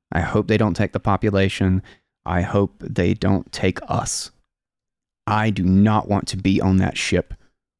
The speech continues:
while it sinks. And I hope you get off with me.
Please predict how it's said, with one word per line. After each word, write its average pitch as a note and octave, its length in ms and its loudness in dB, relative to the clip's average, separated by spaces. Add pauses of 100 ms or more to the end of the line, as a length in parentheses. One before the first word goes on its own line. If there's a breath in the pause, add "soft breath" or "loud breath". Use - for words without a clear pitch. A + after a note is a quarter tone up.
while F#2+ 240 0
it - 120 -2
sinks. - 460 -4 (680)
And G2+ 140 0
I F#2 60 2
hope - 340 -2
you A2 160 2
get G#2 260 0
off - 380 0 (400)
with F#2 200 0
me. C#2+ 200 -2